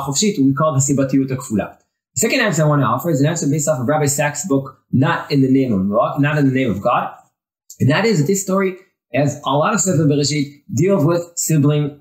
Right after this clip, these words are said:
rivalries. And Rabbi Sacks shows in a beautiful way is how sibling rivalries have been with us since the beginning of time. The first one we have Cain and Hevel. The second one we have,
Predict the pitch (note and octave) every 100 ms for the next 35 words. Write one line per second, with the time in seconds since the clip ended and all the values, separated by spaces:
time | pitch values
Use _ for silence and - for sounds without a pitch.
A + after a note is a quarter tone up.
0 | _ A#2 C3 D#3 F2+ - G2 G#2 E3 G#3+
1 | - F#3 - F#3 C#3+ B2+ F3+ D#3 F3 F#3+
2 | F#3+ - _ - C#3 C#3 F#3+ A3 F#3 E3+
3 | F3 D#3+ C#3 C3+ F3+ F3+ D#3+ - F3 F3+
4 | E3+ D#3+ F#3+ F#3 D#3 E3+ E3 C3+ - _
5 | _ A#2+ F3+ G#3 F#3+ F#3 E3+ E3+ D3 D3+
6 | D#3 E3+ D#3+ E3+ B2+ F#2 - _ _ -
7 | E3+ F3+ F3+ E3+ D#3 D#3 D#3+ C3+ -